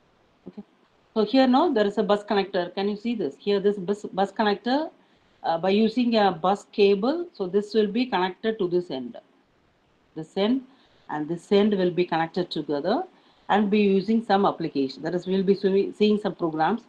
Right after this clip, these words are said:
So here, this is, uh, port A. Eight L E Ds we are having as port A,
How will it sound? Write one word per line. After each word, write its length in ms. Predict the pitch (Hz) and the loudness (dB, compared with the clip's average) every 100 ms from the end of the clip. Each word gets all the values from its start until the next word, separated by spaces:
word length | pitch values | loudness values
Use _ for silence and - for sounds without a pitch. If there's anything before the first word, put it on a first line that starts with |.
| _ _ _ _ _ | _ _ _ _ _
So 120 | 220 | 0
here, 240 | 208 240 240 | 2 2 2
this 180 | 226 247 | 4 4
is, 240 | 226 - | 0 2
uh, 480 | 196 175 165 160 160 | 6 8 6 6 2
port 400 | - 185 180 - | -2 -2 -2 -4
A. 340 | 165 190 302 359 _ _ _ _ _ _ _ _ _ _ - | -4 -4 -4 -8 _ _ _ _ _ _ _ _ _ _ -4
Eight 200 | 190 196 | -2 2
L 100 | 190 | 2
E 140 | 185 202 | 2 0
Ds 220 | 208 180 | -2 -2
we 100 | 180 | -4
are 60 | 165 | -2
having 380 | 170 170 185 | -4 -4 -6
as 120 | 175 - | -8 -10
port 340 | 165 156 - | -10 -8 -8
A, 260 | 175 269 | -8 -8